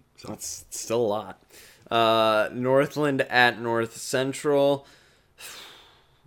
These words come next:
Speaker 2: Northland is really, these, again, similarly, there's two teams here. One is trending in the right direction, and one is going in the opposite direction. I still have not seen any sign that tells me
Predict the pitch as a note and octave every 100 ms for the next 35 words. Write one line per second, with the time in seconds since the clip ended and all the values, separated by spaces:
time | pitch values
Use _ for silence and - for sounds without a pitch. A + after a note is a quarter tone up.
0 | _ - A2 A#2+ A#2+ A#2 G2+ G2 A2+ A2+
1 | G#2+ F#2 A#2 C3 B2 A#2+ A2+ C3 G#2+ F#2+
2 | A#2 B2+ A#2+ A2 G#2+ G#2 G#2+ G2+ - A2
3 | G#2+ - - C3 A#2 C3 A#2+ A#2 A2+ G#2+
4 | G2+ A2 A#2 A#2 - A#2+ A#2+ A#2 A2 G#2
5 | A2+ A#2 A#2 A2 G#2+ A2+ G#2 G#2 A2 G#2+
6 | G2+ G2 G#2+ G#2 G#2 G#2 G2+ G2+ G2+ G2
7 | G2 G2+ B2 A2+ - F#2 G#2 G2+ - G#2+
8 | G2+ G2+ - A2 G#2+ G#2+ - G#2+ G2 A2+
9 | A2 G2+ A2 A2 G#2+ G2+ - A2+ G#2+ G#2+
10 | G#2+ G2+